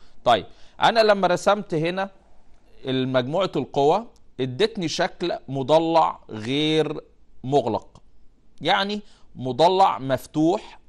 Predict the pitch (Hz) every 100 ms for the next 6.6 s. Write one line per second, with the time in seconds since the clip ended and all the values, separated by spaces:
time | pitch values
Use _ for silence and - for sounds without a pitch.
0 | - 127 113 131 135 160 175 165 143 127
1 | 117 98 87 - - - - - - 110
2 | 110 117 127 160 131 123 104 120 170 170
3 | 143 - 165 147 147 160 214 - - -
4 | - 117 120 123 165 170 131 - 147 147
5 | 110 113 - 123 127 107 110 123 113 123
6 | 123 113 - 127 143 147